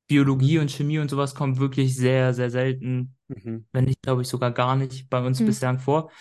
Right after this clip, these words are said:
Speaker 1: Aber zum Beispiel im Sachunterricht, so Bundesländer jetzt in Deutschland, in der Schweiz ist es natürlich ein bisschen anders. Da kann man sich die immer auch wieder ganz gut am Körper einfach, ähm, merken.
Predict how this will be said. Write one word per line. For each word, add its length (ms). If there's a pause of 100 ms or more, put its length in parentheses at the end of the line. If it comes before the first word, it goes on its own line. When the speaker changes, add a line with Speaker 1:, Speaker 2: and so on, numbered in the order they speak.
(420)
Speaker 1:
Aber 200
zum 140
Beispiel 280
im 100
Sachunterricht, 720
so 520
Bundesländer 680
jetzt 220
in 100
Deutschland, 520
in 60
der 80
Schweiz 400
ist 100
es 80
natürlich 360
ein 80
bisschen 260
anders. 340 (320)
Da 140
kann 140
man 100
sich 160
die 100
immer 220
auch 240
wieder 180
ganz 280
gut 280 (140)
am 200
Körper 400
einfach, 480
ähm, 460 (200)
merken. 480